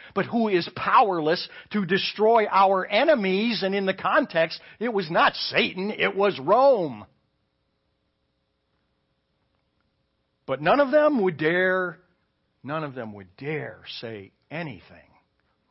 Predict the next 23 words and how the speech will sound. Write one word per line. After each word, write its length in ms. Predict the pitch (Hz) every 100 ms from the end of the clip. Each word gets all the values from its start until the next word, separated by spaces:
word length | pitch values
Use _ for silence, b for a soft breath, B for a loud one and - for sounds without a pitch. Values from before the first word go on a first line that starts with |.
| -
"Who 120 | 120
do 80 | 107
you 180 | 101 98
say 280 | - 110
that 160 | 98 98
I 360 | 95 98 98 98
am?" 80 | 95 _ _ _ _ _ _ _ _ _ -
Except 380 | 143 143 120
one. 260 | 117 120 78 _ _ _ _ _ _ _ _ _ _ _ _ _ _ _ _ _ _ _ _
Now, 120 | - _
please 540 | - 175 196 208 - - _ _ _
note 480 | 156 170 156 117 - b b b
the 120 | 135
proximity 1080 | 143 - 147 135 - - 175 208 196 233 226
of 160 | 160 147
what 300 | 151 160 165
is 240 | 156 - -
coming 480 | - 147 143 131 120
next. 520 | 117 - - - _ _ _ _ _ _ _ _ _ _ _ _ _ _ _ _ _ _ _ _ _ _ _ -
It 200 | 156 165
is 260 | 170 135
an 220 | 156 147 135 _
epic 540 | 220 262 277 269 -